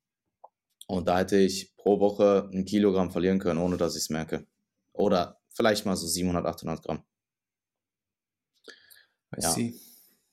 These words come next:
Speaker 1: Ich denke, das ist so der grobe, der grobe Rahmen. Ich hätte meine Kühe früher noch exzessiver üben sollen.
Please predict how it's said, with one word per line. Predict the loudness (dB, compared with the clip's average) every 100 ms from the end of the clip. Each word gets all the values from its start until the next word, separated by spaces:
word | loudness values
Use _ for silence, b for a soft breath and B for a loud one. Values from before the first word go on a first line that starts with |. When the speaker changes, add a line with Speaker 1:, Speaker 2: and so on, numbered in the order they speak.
| _ _ _
Speaker 1:
Ich | -6 0
denke, | 0 2
das | 0 0
ist | 0
so | 0 2
der | 2 0
grobe, | 2 2 4 2 -2 -4 -10 _ _ _ _ _ _ _ _ _ _ _ _ _ -2
der | -2
grobe | 0 0 0 -2
Rahmen. | 0 0 -2
Ich | 0
hätte | 0 2
meine | 2 0
Kühe | 0 4 4 4 -2 -16 _ _ _ _ _ _ _ _ _ _ -12
früher | -8 0 6 6 6
noch | 6 4 2 -6 -4
exzessiver | -2 -2 -6 -4 0 0
üben | 0 0 0
sollen. | 2 2 0 -6